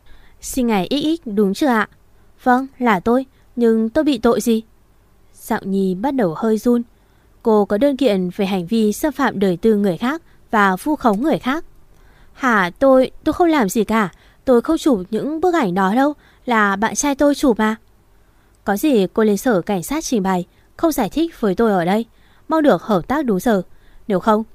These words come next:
chúng tôi buộc phải cho người tới dẫn giải." Mẹ Hưng ngồi cạnh từ nãy giờ, thấy Diệu Nhi nghe điện thoại mặt biến sắc,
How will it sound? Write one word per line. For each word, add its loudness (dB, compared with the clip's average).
chúng -2
tôi 2
buộc 0
phải -2
cho -6
người 0
tới 0
dẫn -6
giải." -2
Mẹ -4
Hưng 0
ngồi 0
cạnh -4
từ -2
nãy -6
giờ, 0
thấy -2
Diệu -2
Nhi 2
nghe -4
điện -2
thoại -4
mặt -6
biến 0
sắc, -6